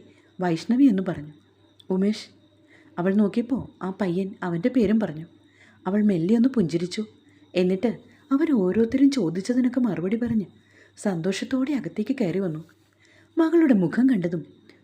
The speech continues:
ശോഭനയ്ക്കും രാജനും അതിലേറെ സന്തോഷായി. "ഇഷ്ടായോ മോളെ?" ശോഭന ചോദിച്ചപ്പോൾ അവൾ അമ്മയെ നോക്കി തലകുലുക്കി. നിഹയാണെങ്കിൽ അതിശയിച്ചു പോയി. പത്ത് മിനിറ്റ് മുന്നേ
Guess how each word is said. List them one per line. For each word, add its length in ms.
ശോഭനയ്ക്കും 640
രാജനും 420
അതിലേറെ 460
സന്തോഷായി. 640
"ഇഷ്ടായോ 420
മോളെ?" 260
ശോഭന 380
ചോദിച്ചപ്പോൾ 600
അവൾ 180
അമ്മയെ 260
നോക്കി 220
തലകുലുക്കി. 640
നിഹയാണെങ്കിൽ 580
അതിശയിച്ചു 520
പോയി. 220
പത്ത് 340
മിനിറ്റ് 340
മുന്നേ 300